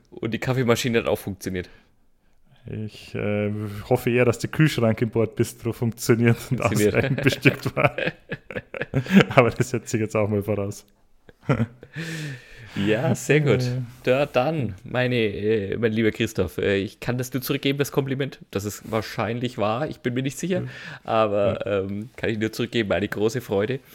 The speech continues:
Speaker 1: Und an euch, äh, liebe Hörerinnen und Hörer, bleibt uns, äh, gewogen, schaltet wieder ein, äh,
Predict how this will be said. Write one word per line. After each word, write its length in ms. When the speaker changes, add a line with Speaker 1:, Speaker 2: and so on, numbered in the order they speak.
Speaker 1:
Und 240
an 120
euch, 360
äh, 60
liebe 520
Hörerinnen 460
und 100
Hörer, 300
bleibt 320
uns, 260
äh, 280
gewogen, 520
schaltet 400
wieder 160
ein, 240
äh, 200